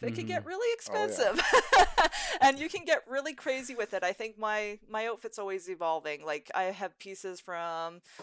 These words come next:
Speaker 1: uh, Brad. I have pieces from Sean. I have pieces from, and I've pulled it all together to start creating my outfit. Um, and yeah, yeah, it gets, it gets crazy. <laughs>
Speaker 2: <laughs> I can, I can only imagine. Andrew, what's your process look like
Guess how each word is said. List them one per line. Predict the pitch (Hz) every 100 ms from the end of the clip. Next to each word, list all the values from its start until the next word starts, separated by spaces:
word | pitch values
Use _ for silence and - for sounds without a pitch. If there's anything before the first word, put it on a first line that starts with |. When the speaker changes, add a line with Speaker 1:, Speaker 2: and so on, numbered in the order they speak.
| - -
Speaker 1:
uh, | 175 156 156
Brad. | 196 208 190 165 160
I | 156
have | 185 175 165
pieces | - 175 175 170
from | - 175
Sean. | - 262 240 214 180
I | 175
have | 190 156
pieces | - 185 - 185 180
from, | - 185 175 170 180
and | - 170
I've | 170 -
pulled | 220 190 185
it | 185
all | 170
together | 165 185 175 180 180
to | 170 165
start | - 151
creating | - 180 160 165
my | 160 147
outfit. | 156 175 - 156 143 131 - - - - _ -
Um, | 170 143 147 143 147 165 _ _ _ _ - - _ -
and | 196 190 190
yeah, | 202 202 220 185 _ _ _
yeah, | 196 175 170
it | -
gets, | 226 196
it | 247 247
gets | 277 -
crazy. | - 254 320 190 - 277 -
<laughs> | 381 -
Speaker 2:
<laughs> | 320 - -
I | 135
can, | - 180 147
I | 131
can | - 165
only | 160 156
imagine. | 131 127 139 135 143
Andrew, | 180 185 175
what's | 226 -
your | 240
process | - 160 139 -
look | 127 -
like | 113